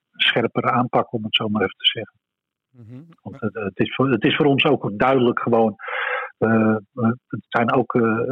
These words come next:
Speaker 1: een opmaat naar de Eerste Kamerverkiezingen. Dat is gewoon nu hartstikke belangrijk.
Speaker 2: Mhm.
Speaker 1: Ik bedoel, de huid-, huidige coalitie aangevuld met, eh, GroenLinks en de, en, eh, de Partij van de Arbeid, eh, zit, eh, heeft, heeft nu nog net een meerderheid,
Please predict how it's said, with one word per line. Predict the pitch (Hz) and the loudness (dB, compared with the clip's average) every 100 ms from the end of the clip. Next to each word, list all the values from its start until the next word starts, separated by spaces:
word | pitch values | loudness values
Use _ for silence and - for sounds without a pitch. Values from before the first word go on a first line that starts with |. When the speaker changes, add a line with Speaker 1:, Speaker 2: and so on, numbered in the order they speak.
| 107 | -4
Speaker 1:
een | 123 117 | -2 0
opmaat | 147 123 117 110 | 0 2 2 2
naar | 110 | 0
de | 127 | 0
Eerste | 104 | 0
Kamerverkiezingen. | - 143 151 - - 113 - - | 0 0 0 -6 -2 -4 -4 -6
Dat | 113 | -6
is | - | -4
gewoon | - 120 107 - _ | -2 -2 -2 -10 _
nu | - 113 123 | -8 0 2
hartstikke | 110 123 - 104 | 2 0 -2 -2
belangrijk. | 107 139 135 120 - _ | 0 2 2 0 -4 _
Speaker 2:
Mhm. | - - - - - | -16 -10 -8 -6 -8
Speaker 1:
Ik | - - - | -12 -14 -4
bedoel, | 120 120 110 | 0 2 2
de | 117 107 | 0 2
huid-, | 120 123 | 2 0
huidige | 95 123 131 - | 0 2 0 -2
coalitie | - 127 123 135 - 131 120 131 | 0 2 2 2 2 2 2 2
aangevuld | 127 120 - - 123 117 - | 0 0 -2 0 2 0 0
met, | 123 120 | 0 0
eh, | - 123 117 | 0 0 2
GroenLinks | 113 127 120 123 120 - | 0 2 4 4 2 0
en | 127 | -2
de, | 120 117 120 117 _ - - - - - _ | 0 2 2 -2 _ -20 -20 -18 -20 -20 _
en, | - 117 | -6 -2
eh, | 117 117 117 113 | 2 4 4 2
de | 110 - | -2 -6
Partij | - 127 113 | -2 2 2
van | 123 | 2
de | 120 | 0
Arbeid, | 135 127 113 107 | 2 2 2 2
eh, | 123 110 110 107 - | 2 2 2 0 -4
zit, | 107 - 123 | -2 0 -2
eh, | - 117 127 | 0 -2 -2
heeft, | - 127 101 | 0 0 2
heeft | 117 | 0
nu | 120 139 | 2 2
nog | 131 110 | 2 2
net | 139 | 0
een | 131 | 0
meerderheid, | 117 139 123 107 107 104 | 2 2 4 2 0 -2